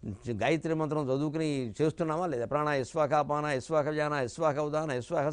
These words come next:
సమాన ఇస్వాఖ, అమృతమస్తు ఏదో అంటున్నావా లేదా? ఒక నీళ్లు, నీళ్లు చల్లడం అంటే నీళ్లతో వస్త్రం కప్పడం. దేవుడికి నైవేద్యం పెట్టేప్పుడు వస్త్రం కప్పుతారు దేవాలయాల్లో, గమనించండి. మన ఇంట్లో కూడా వస్త్రం ఎలా కప్పుతామంటే తినే,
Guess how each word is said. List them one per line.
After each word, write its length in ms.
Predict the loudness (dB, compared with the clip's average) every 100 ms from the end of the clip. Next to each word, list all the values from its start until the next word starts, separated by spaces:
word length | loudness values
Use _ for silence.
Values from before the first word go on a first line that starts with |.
| -2
సమాన 260 | -2 -2 -2
ఇస్వాఖ, 300 | -4 -2 0 0 -4 _ _ _ _ _ _ _ -2
అమృతమస్తు 500 | 0 2 0 0 0 2
ఏదో 100 | 4 4
అంటున్నావా 280 | 2 0 0
లేదా? 160 | -4 -10 -18 -20 -20 _ -20 _ -20 _ -20 _ -20 -20 -20 -20 _ _ _ _ _ _ _ _ _ _ _ -20 -20 _
ఒక 160 | 2 4 4 2 2
నీళ్లు, 240 | 4 6 6
నీళ్లు 220 | 6 6
చల్లడం 300 | 8 6 6 6
అంటే 100 | 6
నీళ్లతో 240 | 6 8 10
వస్త్రం 300 | 10 8 6
కప్పడం. 320 | 4 2 -4 -8 _ 2
దేవుడికి 280 | 4 4 4
నైవేద్యం 340 | 4 4 4
పెట్టేప్పుడు 280 | 4 6 6
వస్త్రం 240 | 4 4 2
కప్పుతారు 320 | 0 2 0 2
దేవాలయాల్లో, 460 | 4 6 4 4 2
గమనించండి. 400 | 0 -2 -4 -4 0
మన 80 | 2
ఇంట్లో 180 | 2 4 4
కూడా 120 | 4 4
వస్త్రం 260 | 2 0 2
ఎలా 100 | 2
కప్పుతామంటే 400 | 0 0 0 2 2 2 0 -4 -10 -18 0
తినే, 160 | 2